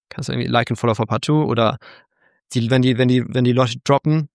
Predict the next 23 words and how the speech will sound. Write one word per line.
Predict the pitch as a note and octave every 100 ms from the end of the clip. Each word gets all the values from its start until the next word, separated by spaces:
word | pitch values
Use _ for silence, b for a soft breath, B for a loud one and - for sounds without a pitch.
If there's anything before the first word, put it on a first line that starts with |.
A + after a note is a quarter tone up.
| _
dann | B2 A#2+ A2+ -
wird's | B2+ A#2+
auch |
nicht | B2+ A#2+
so |
viel | A#2+
aufgestrahlt. | - A#2 C3 - - -
Das | -
heißt, | B2+ -
das, | C3
da | - C3
ist | C3 C#3+
immer | C3
unsere | B2+ B2
Argumentation, | B2 A#2 A#2 - D3
so | B2 A2+
vierundvierzig | - C3+ B2+ - - - C3+ -
Sekunden, | - B2+
dreiundvierzig | A#2+ B2+ C3+ C3+
Sekunden | C#3 C3 -
klingt | B2+
banal, | - A#2 B2+ C3+
aber | B2 A#2+